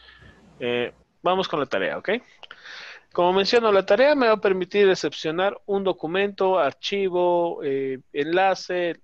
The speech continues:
de acuerdo como yo lo esté configurando, ¿ok? Voy a poner tarea cero uno, ¿ok? Si deseo, yo le puedo poner, eh,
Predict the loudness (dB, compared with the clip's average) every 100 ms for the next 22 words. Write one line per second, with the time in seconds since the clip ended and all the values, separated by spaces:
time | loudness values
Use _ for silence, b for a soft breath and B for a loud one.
0 | _ -10 -6 -4 -4 -8 -6 -6 -6 -8
1 | -14 -14 -16 -16 -16 -18 -20 _ _ _
2 | _ -12 -12 -12 b b b _ -20 B
3 | B B B B B _ -12 -8 -6 -6
4 | -8 -8 -6 -6 -4 -4 -6 -10 -10 -12
5 | -14 -18 -20 _ _ _ _ _ _ _
6 | _ -20 -20 -20 -20 -20 -20 -20 _ _
7 | _ _ _ _ _ b b b b b
8 | b b _ -10 -4 -2 -2 -2 0 2
9 | 0 -2 _ -8 -4 -4 -4 -6 -6 -8
10 | -8 -10 -14 -20 -14 -10 -8 -6 -8 -10